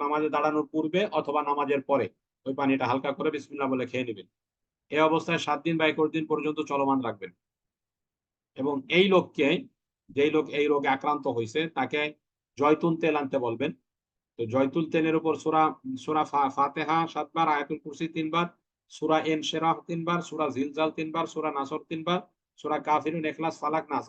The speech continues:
এগুলো সব পড়া তিন তিনবার পাঠ করে ওই জয়তুন তেলের উপর ফু দিয়ে এবার এই তেলটা তার সমস্ত শরীরে প্রতিদিন ব্যবহার করবে। এটাও চলবে সাত দিন বা একুশ দিন পর্যন্ত চলমান রাখবে। এই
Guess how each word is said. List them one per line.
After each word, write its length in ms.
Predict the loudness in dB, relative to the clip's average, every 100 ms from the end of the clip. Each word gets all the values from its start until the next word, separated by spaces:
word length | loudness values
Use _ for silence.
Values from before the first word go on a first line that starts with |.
| -6
এগুলো 220 | -2 -2 0
সব 160 | 0 0 0
পড়া 200 | -4 -4
তিন 100 | -8 -8
তিনবার 240 | -4 -4 -2
পাঠ 120 | -4 -2
করে 180 | 0 2 0 -6 _ _ _ -10
ওই 80 | -6 0
জয়তুন 300 | 0 0 -2
তেলের 220 | 0 2 2
উপর 140 | 2 -2
ফু 100 | -2 -4 0
দিয়ে 180 | 0 -2 -6 _ _ _ _ _ _ _ _
এবার 220 | -2 0 2 2
এই 80 | 4
তেলটা 340 | 2 0 2 0 0 -6 _ _ _ _ _ _ _ _ _ _ _ _ _ _ _ -6
তার 140 | -4 -4
সমস্ত 280 | -2 -2 -4 -4 0
শরীরে 280 | 0 2 0
প্রতিদিন 340 | -2 -4 0 0
ব্যবহার 240 | 0 -2 -2
করবে। 180 | -6 -12 _ _ _ -8
এটাও 280 | 2 4 4 4
চলবে 220 | 2 2
সাত 200 | 0 -2 -2
দিন 80 | -2
বা 80 | 0
একুশ 200 | 2 0 0
দিন 100 | 0
পর্যন্ত 260 | 0 0 -4 -4
চলমান 300 | -4 -2 -4 -6
রাখবে। 200 | -12 _ _ _ _ _ _ _ _ 0
এই 120 | 2